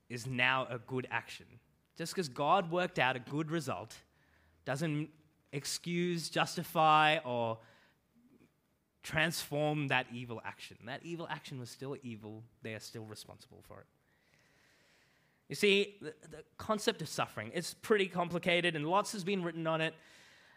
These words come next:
and it's explored in lots of different parts of the Bible. But I think this is the core of what the passage teaches us. A really useful book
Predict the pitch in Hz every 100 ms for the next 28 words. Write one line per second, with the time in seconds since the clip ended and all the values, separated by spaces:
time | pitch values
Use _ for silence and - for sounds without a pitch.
0 | _ _ - 147 151 151 147 _ 160 160
1 | - - - - 180 196 190 160 175 202
2 | - 175 165 - 156 - 139 131 - -
3 | 117 117 104 104 - - 117 _ _ _
4 | _ _ _ _ _ _ _ _ _ _
5 | _ _ 135 147 165 165 220 226 175 170
6 | 165 147 - - - 120 117 117 120 113
7 | 113 - 117 - 98 - 110 120 - -
8 | - 170 - 92 - - - - _ _
9 | _ _ _ _ _ _ _ _ _ _
10 | _ _ - _ - - _ 147 185 190
11 | 190 202 - 196 160 170 -